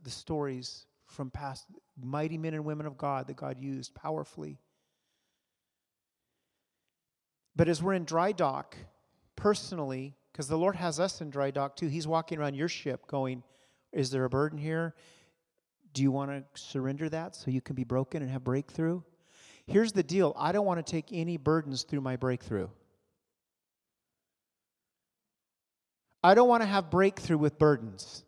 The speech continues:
that I'm not meant to carry. I'll have some responsibilities. I'll have some loads.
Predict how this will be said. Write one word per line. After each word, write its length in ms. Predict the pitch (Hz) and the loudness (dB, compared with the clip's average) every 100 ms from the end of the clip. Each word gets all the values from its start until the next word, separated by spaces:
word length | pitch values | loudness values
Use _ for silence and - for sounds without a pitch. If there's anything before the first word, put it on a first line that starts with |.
| - | 0
that 100 | 143 | 0
I'm 120 | 139 | 2
not 180 | 143 147 | 0 0
meant 180 | 135 - | -4 -6
to 80 | |
carry. 480 | 135 - 135 104 113 - _ - - | -8 -2 0 0 -4 -14 _ -20 -4
I'll 220 | 151 156 190 | 6 6 6
have 420 | - 226 247 220 | 4 4 4 0
some 340 | - - 208 | -8 0 2
responsibilities. 1400 | 190 180 - 185 175 175 143 180 277 226 180 180 190 - - | 2 0 2 2 4 -2 6 8 10 8 6 2 -2 -6 -2
I'll 140 | 151 | 0
have 180 | 165 175 | 2 -2
some 300 | - 180 175 | 0 -2 4
loads. 720 | 190 247 196 190 185 - - | 6 10 10 8 6 -4 -10